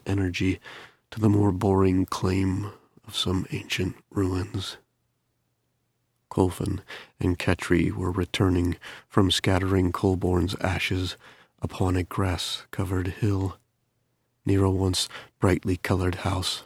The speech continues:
that was beginning to show signs of disrepair. Colfin had pulled some weeds off of two graves, those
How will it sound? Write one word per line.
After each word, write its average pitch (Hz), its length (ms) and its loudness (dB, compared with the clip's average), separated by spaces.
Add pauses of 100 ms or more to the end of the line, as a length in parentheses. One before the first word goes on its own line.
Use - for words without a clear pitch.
(520)
that - 120 -18
was 90 120 -4
beginning 92 440 -2
to 104 100 -6
show 95 240 0
signs 90 560 -2
of 104 140 -8
disrepair. 95 800 -4 (1500)
Colfin 90 440 -2
had 87 240 -6
pulled 90 260 0
some 92 260 -2
weeds 90 500 -2 (140)
off 95 200 -8
of 95 160 -6
two 95 240 -2
graves, 95 500 -2 (800)
those - 340 -4